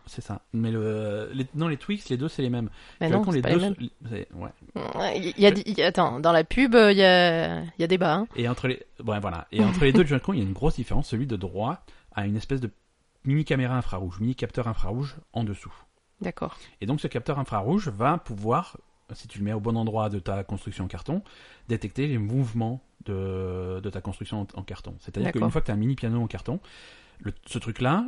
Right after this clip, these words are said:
Speaker 2: Mm.
Speaker 1: euh, par, par un jeu de, de, de reflets aluminium, des trucs comme ça,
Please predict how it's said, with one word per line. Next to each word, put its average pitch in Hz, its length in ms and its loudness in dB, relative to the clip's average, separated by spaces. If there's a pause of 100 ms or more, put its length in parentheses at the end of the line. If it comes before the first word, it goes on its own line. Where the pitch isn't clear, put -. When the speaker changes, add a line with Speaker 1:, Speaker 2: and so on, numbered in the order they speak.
(120)
Speaker 2:
Mm. 107 40 -2
Speaker 1:
euh, 104 300 0
par, 95 360 -6
par 95 220 -4
un 101 160 -2
jeu 127 260 0
de, 104 360 0
de, 98 240 -4
de 101 120 -6
reflets 110 400 -4
aluminium, 107 500 -2
des 101 80 -4
trucs - 160 -14
comme 92 120 -6
ça, 202 220 -2